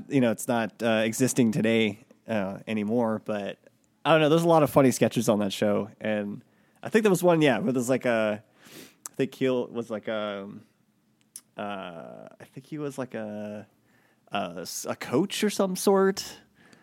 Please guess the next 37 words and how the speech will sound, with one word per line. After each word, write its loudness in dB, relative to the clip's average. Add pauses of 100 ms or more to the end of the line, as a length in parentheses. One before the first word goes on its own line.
(260)
like 2
a 2
gym 2
coach, 2
and 4
he 6
would 4
just 0
get, -2
like, -4
super, 0
he -6
would 4
just 0
be 2
like, 2 (120)
"Hey," 4 (460)
and 8
he'd 10
just, 6
like, 4
call 4
out 2
people, 6
like, 6
random 6
kids 4
in 0
the 2
crowd -4
and -8
stuff. -6
And -10 (600)
I 4
don't 6
know, -2 (140)
it's, 0